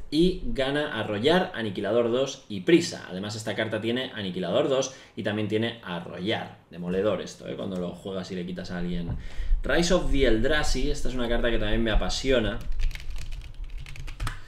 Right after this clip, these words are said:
Esta es una carta que me apasiona, cuando la vi en el spoiler por primera vez me quedé loquísimo. Son doce manás, nueve genéricos y tres específicos incoloros, para jugar un conjuro que no puede ser contrarrestado y viene a ser como un ultimátum de los que tenemos en diferentes combinaciones de colores, pero esta vez incoloro.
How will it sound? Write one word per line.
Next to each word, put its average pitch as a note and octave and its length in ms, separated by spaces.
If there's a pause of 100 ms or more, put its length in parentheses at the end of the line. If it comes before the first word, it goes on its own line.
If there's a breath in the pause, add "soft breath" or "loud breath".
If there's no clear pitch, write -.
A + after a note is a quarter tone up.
(160 loud breath)
Esta - 180
es A2 40
una G#2 160
carta G#2+ 240
que G2+ 80
me A#2 120
apasiona, B2+ 520
cuando G#2+ 220
la F#2+ 100
vi G#2+ 120
en A2+ 60
el A2 120
spoiler G#2+ 380
por G2+ 160
primera G#2 260
vez G#2+ 180
me G2+ 160
quedé G2+ 220
loquísimo. B2 680 (300 loud breath)
Son C#3 300
doce F3 280
manás, D3+ 420
nueve C3 600
genéricos A#2+ 520
y A2 60
tres A#2+ 260
específicos G#2+ 680
incoloros, C3 640 (240 loud breath)
para D3+ 200
jugar C#3+ 240
un C#3+ 120
conjuro B2 520
que C3 80
no C3+ 160
puede C3+ 160
ser B2+ 140
contrarrestado B2+ 640
y C3 40
viene D3 160
a C#3 60
ser C#3 160
como A#2+ 180
un C#3 120
ultimátum A#2+ 760
de G#2+ 100
los G2+ 120
que G#2+ 100
tenemos A2 260
en A#2 80
diferentes A2 380
combinaciones G#2 480
de B2+ 100
colores, C3+ 300
pero G2+ 140
esta G2 120
vez G2+ 160
incoloro. G2 500